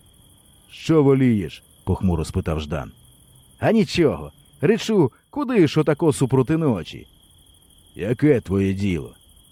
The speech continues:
«Їдь ти до теремця мого. І ти, болярине, впізнав єсмь і тебе». Коні йшли, і між Гліб, тримаючи рукою за обродьку, теж ступав, замітаючи куряву з дороги довгими полами свити.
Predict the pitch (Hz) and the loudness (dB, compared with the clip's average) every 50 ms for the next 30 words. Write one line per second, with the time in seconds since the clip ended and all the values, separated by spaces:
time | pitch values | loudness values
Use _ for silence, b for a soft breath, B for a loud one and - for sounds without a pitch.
0 | _ _ _ _ _ _ _ _ _ _ - - 107 165 220 262 240 175 - 240 | _ _ _ _ _ _ _ _ _ _ -6 -2 -2 0 0 0 -2 -2 -2 -2
1 | 226 196 208 180 202 214 208 202 180 151 - 160 139 113 98 87 80 - 78 69 | 0 2 2 2 2 2 2 2 0 0 -2 -2 -2 -2 -2 -6 -8 -10 -12 -14
2 | 65 - _ _ _ _ _ _ - 151 226 - - 233 226 202 170 139 131 131 | -16 -18 _ _ _ _ _ _ -6 -6 -6 -6 -4 -4 0 0 0 2 2 0
3 | 123 120 110 98 87 76 76 69 62 - - - - - 196 175 143 135 165 165 | 0 -2 -2 -4 -6 -8 -10 -14 -16 -18 -20 -14 -6 0 0 0 2 2 0 0
4 | 165 160 151 139 120 117 117 117 107 92 82 98 98 101 87 85 107 95 82 90 | 2 2 2 2 2 2 2 2 2 0 0 -2 -4 -4 -2 -2 -4 -4 -4 -4
5 | 80 69 60 - _ _ - - - _ _ _ - - _ _ _ - - _ | -6 -6 -8 -12 _ _ -10 -10 -10 _ _ _ -20 -20 _ _ _ -20 -20 _
6 | _ _ _ - - _ _ _ _ - - _ - - _ - - - _ _ | _ _ _ -20 -20 _ _ _ _ -20 -20 _ -20 -20 _ -20 -20 -20 _ _
7 | _ - - _ _ _ _ - - 101 92 85 80 80 78 - - 147 175 180 | _ -20 -20 _ _ _ _ -4 -2 -2 0 0 -2 -4 -6 -4 0 0 0 0
8 | 156 B B B B B B - 87 107 156 208 202 113 117 127 165 214 208 - | 0 B B B B B B -6 -2 0 2 2 2 2 0 0 0 0 -2 -2
9 | - - 143 143 156 151 143 - - 135 123 123 - - 135 127 117 104 85 78 | -2 -2 0 0 0 0 -2 0 0 0 0 0 0 2 2 2 2 2 0 -4
10 | 90 87 87 87 82 87 135 180 180 - - 151 151 131 B B B B - - | -4 -4 -4 -2 -2 0 0 2 0 0 0 -2 -2 -2 B B B B -6 -2
11 | 127 117 98 85 - - - - 101 - - 123 160 180 175 143 B B B B | 0 0 0 -2 -4 -8 -8 -8 -8 -2 0 2 2 2 2 0 B B B B
12 | B 104 90 85 101 107 104 - 190 190 185 - - 147 131 - - 156 180 170 | B -10 -4 -2 0 0 0 0 2 2 2 2 2 0 -2 0 -2 0 2 2
13 | 156 135 131 113 95 95 120 117 147 180 180 139 147 139 117 98 123 156 170 160 | 2 2 2 0 0 0 2 4 4 4 4 4 2 0 0 0 2 2 2 2
14 | 131 135 139 135 127 110 - - 110 110 107 104 98 98 98 90 - - - 85 | 2 0 2 2 0 0 0 -2 0 0 2 2 0 0 -2 -2 -4 -8 -8 -6
15 | 82 73 67 - - - | -6 -8 -8 -12 -16 -20